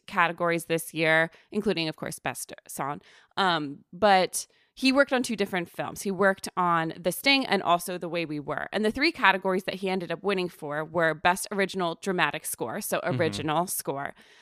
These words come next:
Speaker 1: And this one is very confusing. This took me some time to think about, and I needed Zach's help in understanding this one. Best Scoring, Original Song Score and Adaptation, or Scoring Adaptation, which essentially is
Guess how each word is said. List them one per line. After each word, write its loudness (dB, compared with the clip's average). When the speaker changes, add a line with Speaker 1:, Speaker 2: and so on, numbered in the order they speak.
Speaker 1:
And 4
this 0
one 2
is 0
very 4
confusing. -4
This -2
took -4
me 2
some -4
time -4
to -8
think -4
about, 0
and -4
I -4
needed -6
Zach's -2
help -4
in -2
understanding -4
this -6
one. -6
Best 4
Scoring, 2
Original 0
Song 2
Score 2
and 2
Adaptation, 0
or -2
Scoring 2
Adaptation, 2
which 2
essentially 0
is 2